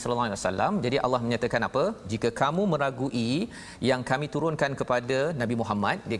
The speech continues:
kata, "ini tipulah," apa sebagainya. Okey. Uh, "Buatlah satu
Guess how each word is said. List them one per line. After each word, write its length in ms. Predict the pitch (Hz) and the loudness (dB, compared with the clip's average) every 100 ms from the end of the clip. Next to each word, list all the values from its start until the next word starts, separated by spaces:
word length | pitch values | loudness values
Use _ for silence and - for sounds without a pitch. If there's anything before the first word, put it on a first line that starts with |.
| 110 | 0
kata, 140 | - | 0
"ini 300 | 117 113 117 110 110 | 0 2 0 0 -2
tipulah," 600 | 110 - 113 110 113 110 98 | -4 -2 0 2 2 2 0
apa 120 | 101 113 | 0 0
sebagainya. 500 | 110 104 98 92 117 - - - | 2 2 0 0 -2 -2 -8 -6
Okey. 160 | 156 - - - - - - 139 | -4 -4 -10 -16 -16 -10 0 2
Uh, 320 | 135 135 135 - - 110 | 4 2 0 -4 -8 0
"Buatlah 260 | 170 - 190 | 0 2 2
satu 220 | - - | 0 -2